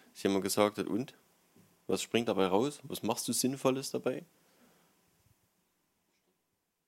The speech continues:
Andere Leute helfen hier und da und dort und du, ha, triffst dich halt in der Gemeinde und hat keiner was davon. So, so Sachen, ne? Aber das ist so ein Unterschied,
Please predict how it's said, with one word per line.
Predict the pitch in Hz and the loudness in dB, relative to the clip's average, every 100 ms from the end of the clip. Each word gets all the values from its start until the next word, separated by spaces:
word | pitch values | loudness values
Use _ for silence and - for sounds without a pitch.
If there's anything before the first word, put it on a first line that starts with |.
| _ _ _ _ _ | _ _ _ _ _
Andere | 101 104 | -4 2
Leute | 104 110 107 | 6 8 6
helfen | 104 117 113 | 4 2 2
hier | 104 120 | 0 0
und | 104 101 | 0 2
da | 104 | 2
und | 95 | 2
dort | 120 139 - - - - - | 0 -2 -6 -20 -20 -20 -12
und | - 95 | -8 -2
du, | 113 120 120 117 _ _ _ _ - 101 | 4 4 4 -4 _ _ _ _ -4 2
ha, | 92 | 2
triffst | - - 104 101 | 0 -6 -4 -6
dich | - | -2
halt | 98 101 | -2 -2
in | 101 | -4
der | 95 | -4
Gemeinde | 95 95 110 120 | 0 2 2 0
und | 82 104 101 _ _ _ _ - - _ _ _ _ _ _ _ | -2 -4 -6 _ _ _ _ -20 -20 _ _ _ _ _ _ _
hat | 98 95 | -12 -6
keiner | 113 101 | -4 -4
was | - | -6
davon. | - - 82 80 _ _ _ _ _ - | -12 -14 -14 -16 _ _ _ _ _ -16
So, | - | -14
so | - - | -12 -8
Sachen, | 92 87 87 | -8 -8 -12
ne? | 95 - _ - - - - - - - - _ _ | -14 -16 _ -20 -20 -20 -20 -18 -18 -18 -20 _ _
Aber | 98 98 - - - | 4 4 2 -14 2
das | 107 | 4
ist | 135 | 6
so | 131 | 6
ein | 120 | 6
Unterschied, | 113 160 - 95 87 | 4 4 4 2 0